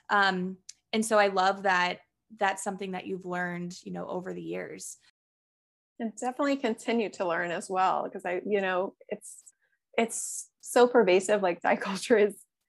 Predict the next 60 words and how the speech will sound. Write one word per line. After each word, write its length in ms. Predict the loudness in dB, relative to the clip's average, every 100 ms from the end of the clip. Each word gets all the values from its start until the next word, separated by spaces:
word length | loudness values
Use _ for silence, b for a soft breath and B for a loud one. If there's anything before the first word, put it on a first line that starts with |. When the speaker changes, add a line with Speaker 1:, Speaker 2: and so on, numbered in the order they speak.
| b b
Speaker 2:
you 80 | -6
know, 200 | -4 -2
it's 220 | -4 -4 0
been 120 | 0
a 40 |
part 200 | 4 4
of 60 | 4
my 120 | 4
life 200 | 2 0
for 100 | -4
so 280 | -4 -4 -2
long 320 | -2 -2 -2
that 100 | -2
I 120 | -2
still 520 | -4 -6 2 4 4 2
have 240 | 0 -4
to 100 | -6
remind 340 | -6 -4 -6 -4
myself 500 | -6 -2 0 0 -2 -2
that 260 | -2 -2 -6 _ _ _ _
this 180 | -8 -2
is 120 | 2
not 200 | 2 2
the 80 | 0
focus, 480 | 0 2 2 0 0
right? 280 | 2 4 4
We, 220 | 2 -2 -10 -10
I 60 | -6
need 180 | -4 0
to 80 | 0
look 180 | 0
at 60 | -2
the 80 | -2
bigger 260 | 0 0
picture, 600 | 0 -2 -2 0 0 0 -6 _
and 80 | 0
I 60 | 2
don't 220 | 2 2
need 120 | 0 -2
to 80 |
feel 200 | 0 2
bad 300 | 4 4 2
if 80 | 0 -4
I, 420 | -4 -4 -6 -10 _ _ _
you 100 | -10
know, 240 | -6 -4 -6
skip 380 | -8 -4 -2 2
a 60 |
workout 400 | 2 4 2 2
or 60 | 2
have 180 | 4 4
a 60 |
rest 340 | 6 4 2 -4
day, 360 | -2 0 -2
or 220 | -2 -2
I 100 | -2 -2
don't 220 | -4 -4
sweat 260 | -2 0
<laughs> 40 | 2
during 220 | 0